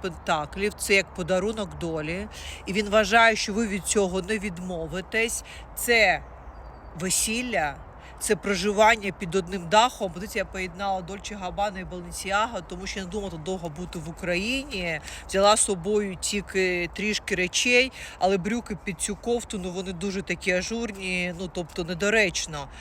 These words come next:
А джинси поміряла, якось, е, кофта, джинси, чи я, м, поправилась, не знаю, ну, там якось щось, складки такі. Ладно, не буду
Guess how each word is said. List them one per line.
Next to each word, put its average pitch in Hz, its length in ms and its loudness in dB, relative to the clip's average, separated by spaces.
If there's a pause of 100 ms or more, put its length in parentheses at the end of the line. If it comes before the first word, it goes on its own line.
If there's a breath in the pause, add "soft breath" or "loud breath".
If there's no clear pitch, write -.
(800 loud breath)
А 233 140 8
джинси 294 440 0
поміряла, 214 680 2
якось, 220 960 -2
е, 180 840 -4 (180)
кофта, 233 440 4 (580)
джинси, 240 540 4
чи - 200 2
я, 226 240 6 (760)
м, 170 400 -8
поправилась, 214 840 4 (100)
не 233 180 -4
знаю, 175 400 0
ну, 185 120 -6
там 196 180 2
якось 202 260 -4
щось, - 280 -4 (160 loud breath)
складки 202 500 4
такі. 165 300 -8
Ладно, 185 220 0
не 226 120 -2
буду 214 460 -2